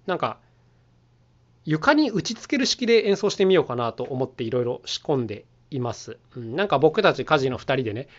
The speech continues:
もうヒーヒー言いながら、あの、結構早打ちの曲をやるみたいなイメージでいるんですけども、まあ、とにかく頑張るっていうことですね。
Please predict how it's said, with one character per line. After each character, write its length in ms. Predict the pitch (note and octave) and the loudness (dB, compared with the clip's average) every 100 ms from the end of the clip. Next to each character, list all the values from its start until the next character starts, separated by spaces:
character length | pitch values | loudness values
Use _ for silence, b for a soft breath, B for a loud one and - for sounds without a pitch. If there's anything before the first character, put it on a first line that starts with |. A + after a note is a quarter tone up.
| b | b
も 80 | - | -8
う 40 | C3 | -2
ヒ 140 | A3+ | 0
ー 20 | |
ヒ 140 | - D#3 | 0 0
ー 20 | |
言 60 | C#3+ | 2
い 40 | |
な 100 | D3 | 2
が 100 | B2+ | 2
ら、 200 | A2+ - _ _ | 0 -6 _ _
あ 120 | - | -10
の、 140 | A2 F2 | -8 -6
結 200 | F3+ - | -6 -4
構 40 | |
早 220 | - C#3+ | -2 2
打 80 | C#3+ | 2
ち 120 | C#3 | 2
の 80 | D3 | 0
曲 200 | - C3+ | 0 0
を 80 | C#3 | 2
や 80 | C3 | 4
る 80 | F3 | 2
み 100 | D#3 | 2
た 140 | B2 | 0
い 40 | |
な 140 | A2+ G#2+ b b b | -2 -8 b b b
イ 80 | - | -2
メ 100 | D#3 | 2
ー 20 | |
ジ 100 | C#3 | 2
で 60 | A#2+ | 2
い 20 | |
る 60 | B2+ | -2
ん 40 | |
で 80 | G#2+ | -4
す 80 | - | -10
け 80 | A#2+ | -10
ど 100 | A2 | -8
も、 140 | A2+ | -8
ま 100 | B2+ | -6
あ、 20 | C#3 | 0
と 80 | |
に 60 | G#3 | 0
か 80 | C3+ | 0
く 100 | A2+ | 0
頑 200 | B2 G3+ | 2 6
張 100 | G#3+ | 6
る 40 | |
っ 40 | C#3 | 4
て 200 | - B2 | -2 -12
い 20 | |
う 40 | |
こ 60 | G2 | -10
と 60 | - | -10
で 100 | A#2 | -10
す 80 | |
ね。 180 | B2 D3 | -10 -12